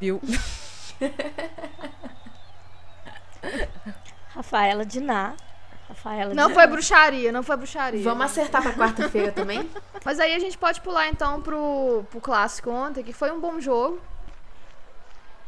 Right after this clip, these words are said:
Speaker 3: Né? Foi só focar uma ficha técnica aqui. É... o computador está lento.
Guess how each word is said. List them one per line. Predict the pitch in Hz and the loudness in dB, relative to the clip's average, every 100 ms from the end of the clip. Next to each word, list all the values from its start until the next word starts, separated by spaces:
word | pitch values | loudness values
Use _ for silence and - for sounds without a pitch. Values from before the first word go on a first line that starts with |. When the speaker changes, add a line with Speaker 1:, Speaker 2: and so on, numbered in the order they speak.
| - | -10
Speaker 3:
Né? | 220 220 254 | -6 -4 -4
Foi | 240 220 | -2 0
só | 262 | 0
focar | 262 - 262 254 | -2 -2 -2 -2
uma | 233 226 | -2 -4
ficha | 233 - | -6 -8
técnica | 226 214 202 208 214 208 | -6 -4 -4 -4 -8 -8
aqui. | 208 285 277 208 - - - - - - - - - - | -8 -6 -6 -6 -10 -10 -12 -10 -10 -10 -10 -10 -10 -10
É... | - 202 202 202 202 202 196 196 196 196 190 190 180 - | -8 -6 -4 -4 -4 -4 -4 -6 -6 -8 -8 -10 -10 -10
o | |
computador | - 185 190 190 | -10 -10 -10 -10
está | 185 202 | -10 -10
lento. | 214 269 214 - | -8 -8 -10 -10